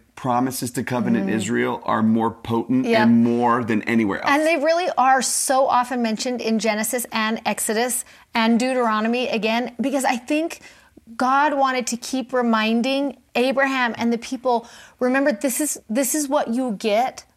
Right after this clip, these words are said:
Speaker 2: for entering in." And the promises are beautiful. And, uh, there's gonna be more than you can even list. And you probably wanna take an afternoon,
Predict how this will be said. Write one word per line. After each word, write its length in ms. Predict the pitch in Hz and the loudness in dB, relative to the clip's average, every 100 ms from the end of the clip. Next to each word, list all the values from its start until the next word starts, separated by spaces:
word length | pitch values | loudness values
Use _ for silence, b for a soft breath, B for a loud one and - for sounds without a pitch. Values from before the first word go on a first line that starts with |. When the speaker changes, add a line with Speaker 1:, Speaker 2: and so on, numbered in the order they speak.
| _ | _
Speaker 2:
for 220 | - - | -4 -2
entering 500 | 226 220 208 214 196 | -2 -2 -2 -4 -4
in." 260 | 196 190 175 | -6 -6 -4
And 120 | 208 | -2
the 60 | 220 | -2
promises 540 | 220 254 285 294 320 | -2 -4 -2 -2 -4
are 400 | - 214 208 185 - _ - | -2 0 0 -2 -10 _ -10
beautiful. 720 | 247 277 311 285 233 196 160 B B B | -4 -2 0 0 -2 -4 -4 B B B
And, 300 | 247 247 - _ _ | -2 -2 -4 _ _
uh, 100 | 262 226 | -2 2
there's 260 | 277 302 | 2 2
gonna 160 | 320 320 | 0 -2
be 120 | 320 | 0
more 360 | 277 277 285 294 | 0 2 4 4
than 160 | 269 | 2
you 120 | 254 254 | -2 -4
can 140 | 240 | -4
even 280 | 226 208 202 | -4 -4 -2
list. 340 | 208 247 - - | 0 -2 -4 -2
And 100 | 240 | -2
you 80 | |
probably 360 | 240 285 320 381 | 0 0 0 0
wanna 260 | 339 311 294 | 0 -2 -2
take 340 | 247 240 247 B B B | -4 -4 -6 B B B
an 140 | - - | -6 0
afternoon, 640 | 233 233 226 214 185 170 | 0 0 -2 -2 -2 -6